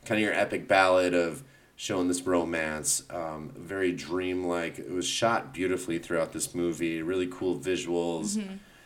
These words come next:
Speaker 1: very slow pace, which I know is, like, an intention of this director.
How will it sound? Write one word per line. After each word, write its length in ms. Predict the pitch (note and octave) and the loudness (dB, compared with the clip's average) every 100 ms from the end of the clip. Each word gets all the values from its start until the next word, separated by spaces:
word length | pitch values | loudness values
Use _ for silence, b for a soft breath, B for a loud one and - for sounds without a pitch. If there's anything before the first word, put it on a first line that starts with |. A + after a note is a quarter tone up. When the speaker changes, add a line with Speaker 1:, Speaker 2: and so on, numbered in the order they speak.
| B | B
Speaker 1:
very 260 | A#2 B2 C3+ | 2 6 6
slow 300 | C3+ B2 A2 | 6 4 2
pace, 400 | G#2+ G2+ G2+ - | 2 0 0 -2
which 140 | - | -4
I 40 | G2 | -4
know 160 | G2+ | -2
is, 140 | G2 F2+ | -2 -2
like, 140 | F#2 | -2
an 40 | F#2 | -4
intention 460 | F2+ G2 F2+ F#2+ | -4 -6 -6 -4
of 60 | F#2 | -2
this 160 | F2+ | -2
director. 640 | - F#2+ F#2 - F#2+ F2+ | -2 0 -2 -2 -4 -4